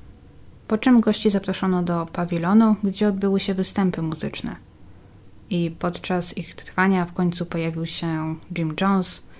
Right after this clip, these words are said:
który siedząc z boku zaczął odpowiadać na pytania dziennikarzy i Ryana. Mówił dosyć składnie i spokojnie,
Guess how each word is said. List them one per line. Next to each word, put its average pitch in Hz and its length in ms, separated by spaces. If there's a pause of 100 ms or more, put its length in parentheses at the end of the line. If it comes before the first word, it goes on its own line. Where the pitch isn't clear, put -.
(420)
który 254 300
siedząc 220 320
z - 80
boku 175 440 (180)
zaczął 165 560
odpowiadać 180 600
na 170 160
pytania 180 360
dziennikarzy 175 720 (180)
i 185 100
Ryana. 175 480 (1000)
Mówił 247 440
dosyć 185 280
składnie 175 580 (220)
i 196 40
spokojnie, - 600